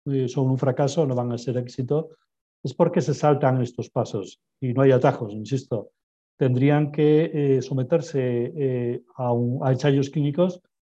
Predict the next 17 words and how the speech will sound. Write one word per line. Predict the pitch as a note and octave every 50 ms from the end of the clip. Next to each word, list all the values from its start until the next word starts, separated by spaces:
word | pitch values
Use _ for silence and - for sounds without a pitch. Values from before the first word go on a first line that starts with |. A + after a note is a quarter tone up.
| _
bueno, | - B2+ C3 D3 F#3+ A3 -
eh, | G3 D#3+ D#3+ - - C#3
similar | - - D3 D3 D#3 F#3+ G3
a | F3
los | D3+ C#3 C#3+ C#3
ensayos | C3+ B2 C#3 C#3 B2+ A#2+
clínicos | - C3+ B2 - C#3+ B2
de | B2+
los | B2+ A#2+ A#2+ A#2+
medicamentos, | A#2+ A2+ A#2+ A#2+ D3+ F3 G#3 G3 - B2+ A2 -
en | B2 A#2+
este | A#2+ -
caso | - C#3 B2 - C3+
concreto | C#3+ C3 C3 C3+ D#3+ F3 F#3
con | F#3+ E3+ C3
soluciones | - C3+ A#2 A2+ A2 - C3+ A#2+ A2+ -
digitales. | - - - - - A2 A#2 D3+ F#3 -